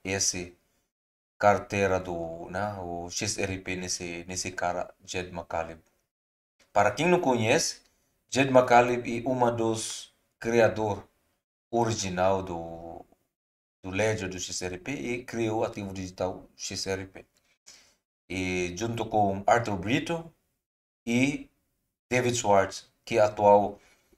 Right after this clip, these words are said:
C T O da, da Ripple agora, OK? Então, não é vazia carteira dele, a carteira da Ripple que mandava X R P para Jed, isso que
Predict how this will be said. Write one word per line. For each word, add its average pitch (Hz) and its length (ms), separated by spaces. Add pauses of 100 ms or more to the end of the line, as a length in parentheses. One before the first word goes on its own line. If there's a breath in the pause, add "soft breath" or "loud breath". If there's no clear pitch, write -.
(180)
C 123 200
T 117 180
O 101 120
da, 90 260
da 90 160
Ripple 92 380
agora, 82 280 (560)
OK? - 480 (320 soft breath)
Então, 95 300
não 117 180
é 185 160
vazia 131 640 (300)
carteira 110 440
dele, 123 480 (360)
a 107 220
carteira 127 680
da 120 140
Ripple 117 580
que 143 440 (160)
mandava 107 720 (460)
X 113 300
R 104 240
P 98 240
para 92 340
Jed, 101 300 (480)
isso 113 640
que 95 440